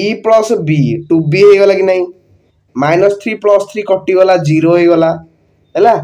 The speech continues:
ବି ପ୍ଲସ୍ ବି ଟୁ ବି ହେଇଗଲା, ମାଇନସ୍ ଥ୍ରୀ ପ୍ଲସ୍ ଥ୍ରୀ କଟିକି ଜିରୋ ହେଇଗଲା। ଆଉ କ'ଣ ଅଛି? ଏ, ଏ ମାଇନସ୍ ଟୁ ଏ। ବୁଝିହେଲା? ଏ ମାଇନସ୍ ଟୁ ଏ ହେଲା ମାଇନସ୍ ଏ, ମାଇନସ୍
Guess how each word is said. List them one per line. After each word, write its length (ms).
ବି 160
ପ୍ଲସ୍ 320
ବି 140
ଟୁ 200
ବି 180
ହେଇଗଲା, 400
ମାଇନସ୍ 400
ଥ୍ରୀ 120
ପ୍ଲସ୍ 260
ଥ୍ରୀ 120
କଟିକି 360
ଜିରୋ 280
ହେଇଗଲା। 340
ଆଉ 180
କ'ଣ 140
ଅଛି? 160
ଏ, 220
ଏ 240
ମାଇନସ୍ 380
ଟୁ 80
ଏ। 100
ବୁଝିହେଲା? 400
ଏ 120
ମାଇନସ୍ 380
ଟୁ 140
ଏ 40
ହେଲା 240
ମାଇନସ୍ 380
ଏ, 80
ମାଇନସ୍ 320